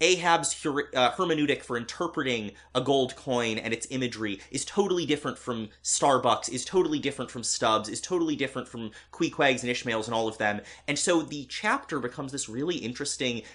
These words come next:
meditation on symbolism as a concept, which, given Moby Dick as a book, is like, <laughs> "You want symbols?" It's,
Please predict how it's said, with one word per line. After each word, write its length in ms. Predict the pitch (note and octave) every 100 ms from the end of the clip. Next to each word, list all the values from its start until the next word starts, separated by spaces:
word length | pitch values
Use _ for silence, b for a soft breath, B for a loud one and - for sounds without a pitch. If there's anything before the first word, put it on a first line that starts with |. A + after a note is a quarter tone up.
| -
meditation 720 | A#2+ C#3 D#3 - C3+ - C3
on 280 | A2 G#2+ G2 -
symbolism 840 | - - G3+ G3 B2 F#2 D#2+ D2 -
as 120 | -
a 60 | - -
concept, 840 | - - F#3 F3 - - F2 - B -
which, 340 | D3+ - - - _ -
given 460 | F2 A2 C#3+ C3+ A2+
Moby 360 | A2 C#3+ A#2+ G#2
Dick 320 | C3+ D3+ -
as 160 | G#2+
a 80 | G2
book, 360 | B2 E3 E3+ -
is 140 | F#2 G2
like, 360 | F2 D#2+ - _ _ _ _
<laughs> 400 | - - E3+ -
"You 120 | B2+
want 200 | D3+ F#3
symbols?" 540 | - F#3 A#3 E4 E4 B B B _ -
It's, 380 | G3+ - -